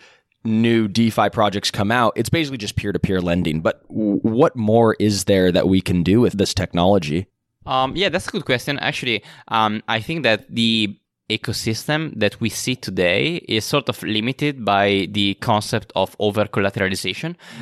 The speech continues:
Speaker 2: uh, that we see being, like, adopted by, uh, most of the projects. That's because, like, the assets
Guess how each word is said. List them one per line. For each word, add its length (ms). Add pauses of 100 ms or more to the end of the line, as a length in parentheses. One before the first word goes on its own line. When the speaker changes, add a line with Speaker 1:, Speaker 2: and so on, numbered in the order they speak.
Speaker 2:
uh, 300
that 400
we 480
see 380
being, 300
like, 260 (320)
adopted 560 (240)
by, 480
uh, 100
most 240
of 80
the 80
projects. 480 (320)
That's 400
because, 720
like, 400
the 420 (160)
assets 720